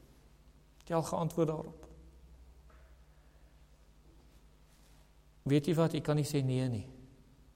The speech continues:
Want elke keer wat jy die evangelie gehoor het, elke keer wat die Here met u gepraat het, het jy 'n keuse gemaak, of vir die Here, of teen hom. En as u in u hart gesê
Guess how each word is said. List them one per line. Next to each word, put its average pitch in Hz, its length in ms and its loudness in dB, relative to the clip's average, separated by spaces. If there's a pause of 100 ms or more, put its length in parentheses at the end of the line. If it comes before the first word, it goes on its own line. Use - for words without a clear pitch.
(1080)
Want 123 100 -6
elke 165 380 6
keer 160 200 4
wat 147 120 2
jy 139 120 2
die 139 80 2
evangelie 151 560 2
gehoor 151 400 4
het, 151 120 -6
elke 147 320 4
keer 151 160 2
wat 147 120 2
die 143 120 4
Here 151 160 4
met 151 140 0
u 151 100 0
gepraat 139 480 2
het, - 260 -6 (840)
het 131 140 -4
jy 135 100 4
'n 127 40 2
keuse 135 320 0
gemaak, 117 440 -2
of 160 160 4
vir 170 200 2
die 170 160 6
Here, 190 200 4 (640)
of 135 180 -2
teen 107 260 -4
hom. 82 120 -14 (1700)
En 120 100 -4
as 147 180 2
u 240 40 0
in 196 180 10
u 180 80 8
hart 165 340 6
gesê 160 320 0